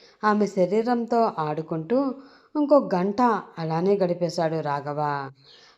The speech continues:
ప్రతిరోజు, "ఏవండి, లేట్ అయ్యింది, మీరు ఇంకా ఇంటికి రాలేదేంటి?" అని అంటూ తన భార్య నుండి వచ్చే ఫోన్ కాల్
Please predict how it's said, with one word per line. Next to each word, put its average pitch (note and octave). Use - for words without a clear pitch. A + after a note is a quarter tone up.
ప్రతిరోజు, C4
"ఏవండి, G3+
లేట్ A3
అయ్యింది, A3
మీరు A#3
ఇంకా A#3
ఇంటికి B3
రాలేదేంటి?" A3+
అని A3+
అంటూ G#3
తన F#3
భార్య D#3
నుండి B3
వచ్చే G3+
ఫోన్ A3+
కాల్ G#3